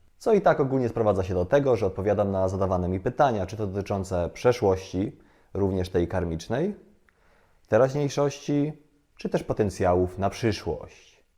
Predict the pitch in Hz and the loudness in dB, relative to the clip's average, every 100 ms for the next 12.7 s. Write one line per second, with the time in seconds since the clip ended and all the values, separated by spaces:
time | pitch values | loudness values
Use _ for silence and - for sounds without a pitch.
0 | _ _ _ _ 127 135 139 135 - 233 | _ _ _ _ 2 4 4 2 2 2
1 | 226 - 175 160 147 143 143 135 127 - | 2 2 2 2 2 4 4 4 2 2
2 | 131 123 120 117 123 117 113 113 92 80 | 0 2 2 0 2 6 6 4 0 -2
3 | 80 82 104 _ _ _ _ 107 101 - | -6 -10 -16 _ _ _ _ 0 2 4
4 | 135 113 95 95 104 98 95 95 82 - | 8 8 8 4 0 0 -2 -4 -4 -8
5 | - 127 196 - _ _ _ - - 214 | -6 -6 -8 -14 _ _ _ -6 0 2
6 | 185 175 170 165 156 156 156 - - 123 | 4 2 2 4 6 4 0 -10 0 4
7 | 131 127 123 - 107 123 123 - 147 160 | 6 4 0 -8 2 4 4 2 0 4
8 | 160 107 90 80 - _ - 104 104 - | 4 4 0 -2 -6 _ 0 4 4 6
9 | 113 117 120 156 156 - 135 - 90 80 | 4 4 4 2 0 -2 -4 2 0 0
10 | - - 120 117 120 - 107 107 139 123 | -6 -4 -2 0 -2 0 -4 2 2 4
11 | 101 107 - 98 92 113 101 107 95 92 | 4 2 0 -4 -2 0 0 -2 -6 -8
12 | - 90 82 85 73 85 196 | -6 -6 -4 -6 -6 -6 -8